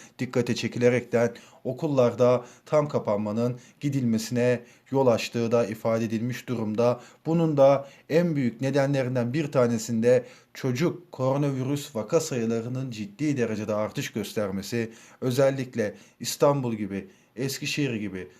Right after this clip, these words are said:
Samsun gibi, Trabzon gibi, Çanakkale gibi, Yalova gibi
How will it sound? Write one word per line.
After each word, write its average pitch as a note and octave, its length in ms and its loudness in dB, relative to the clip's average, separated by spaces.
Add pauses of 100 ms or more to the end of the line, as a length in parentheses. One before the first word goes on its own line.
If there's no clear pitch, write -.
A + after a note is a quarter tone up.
Samsun D3 560 2
gibi, F#2 280 -6 (200)
Trabzon B2+ 560 2
gibi, F#2+ 240 -6 (220)
Çanakkale C#3 600 -2
gibi, G2 220 -6
Yalova C#3 360 4
gibi B2 400 -2